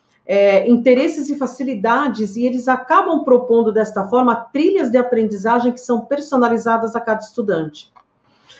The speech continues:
Essa educação personalizada com intervenção da tecnologia, ela é mais bem-sucedida porque ela evita que todos aprendam as mesmas coisas do mesmo modo.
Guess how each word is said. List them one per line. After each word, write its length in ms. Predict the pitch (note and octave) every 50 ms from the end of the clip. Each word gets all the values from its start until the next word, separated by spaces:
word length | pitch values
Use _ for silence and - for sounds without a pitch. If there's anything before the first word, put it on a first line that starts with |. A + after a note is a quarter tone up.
| - _
Essa 200 | - A3 - E4
educação 680 | D#4+ - C#4 C#4 C4+ C4 A3 - - - C4 C4+ C#4 C4
personalizada 880 | B3+ G#3+ G3 - A3 G3+ G3 G3 F#3+ F#3+ - G3+ G3+ G#3+ G#3+ G3 F#3 F#3+
com 80 | G3+
intervenção 760 | G3 G3 F#3+ F#3+ G3+ G3 F#3+ F#3+ F#3+ F#3 F#3 - - G#3 G#3+ G#3+
da 140 | G3 F3 F3+
tecnologia, 960 | F#3 F3 F3+ F#3 F3 F3 F3 F3 E3+ E3 D#3 F3+ A3 A3+ G3 E3 E3 - - _ _ _ _ _ _ -
ela 160 | A3 A3 A3+
é 20 |
mais 300 | A#3 A#3+ C#4 E4 E4 A#3+
bem-sucedida 800 | A3 A3+ B3 A#3+ A#3+ - G#3 - - G3+ F#3 - A#3 B3+ A3 A#3
porque 260 | A#3 B3 A#3 - -
ela 100 | C4 C4+
evita 520 | D4 D4+ A3 F#3+ G#3+ G#3+ G3 - G#3 F#3+ -
que 240 | - - G#3+ - - - _ _
todos 540 | - D4 D4+ D#4 F#4 - - D#4+ D4+ - C4+
aprendam 680 | C4 A#3 - - - A3+ A#3 A#3 A3+ G#3 G#3+ G#3 G3+
as 220 | - F3+ E3 D#3+ F#3
mesmas 480 | A3 C4+ E4 D#4 C#4+ C4+ B3+ A#3 -
coisas 480 | - - A#3 A3+ A#3+ A3+ A#3 B3+ A#3 G#3+
do 120 | G#3 A#3+
mesmo 460 | A3+ A3 A3 A3+ A#3 A3 A3+ A#3 B3
modo. 560 | A#3 A3 G3+ G3+ G3+ F#3+ F3 D3 D3 C#3+ D3